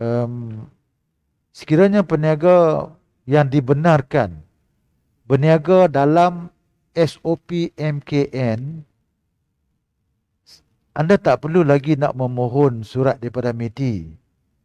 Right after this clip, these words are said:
Saya ulangi, ya. Sekiranya an-, perniagaan, aktiviti-aktiviti perniagaan anda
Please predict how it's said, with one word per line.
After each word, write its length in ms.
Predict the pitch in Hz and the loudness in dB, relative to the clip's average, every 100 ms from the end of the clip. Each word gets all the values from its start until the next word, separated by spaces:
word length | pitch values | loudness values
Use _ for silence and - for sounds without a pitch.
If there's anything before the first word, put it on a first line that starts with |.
| _ _ _ _ _ | _ _ _ _ _
Saya 160 | 139 135 | 2 4
ulangi, 480 | 135 139 151 135 | 4 2 0 -2
ya. 80 | 156 185 _ _ _ _ _ _ _ | -4 -8 _ _ _ _ _ _ _
Sekiranya 560 | - 151 156 170 190 175 | -6 2 4 6 2 0
an-, 320 | 151 151 165 _ _ | -2 -4 -8 _ _
perniagaan, 560 | - 151 156 185 180 175 | -4 0 2 2 0 0
aktiviti-aktiviti 1120 | 151 165 156 175 190 170 151 - 147 151 180 | -6 -4 -6 -4 -4 -4 -4 -4 -6 -4 -6
perniagaan 560 | 160 139 143 139 151 143 | -6 -4 -4 0 -2 -2
anda 560 | 131 123 113 104 123 | -4 -2 -2 -2 -6